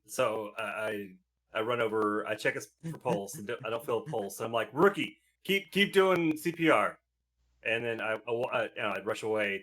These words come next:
to the ambulance to grab the, the defibrillator. And while that's happening, I'm over the radio. I'm like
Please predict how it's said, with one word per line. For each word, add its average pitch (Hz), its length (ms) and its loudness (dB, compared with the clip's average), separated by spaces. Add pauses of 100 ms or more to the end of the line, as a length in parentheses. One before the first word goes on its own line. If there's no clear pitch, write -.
to 104 340 -8
the 92 440 -12
ambulance 98 500 -10
to - 80 -14
grab 95 300 -8
the, 90 240 -14 (140)
the - 80 -14
defibrillator. 87 920 -12
And 101 180 -16 (200)
while 95 400 -6 (100)
that's 90 180 -10
happening, 87 340 -16
I'm 87 120 -16
over 90 240 -16
the 85 220 -14
radio. 90 280 -14
I'm 87 80 -14
like 87 220 -16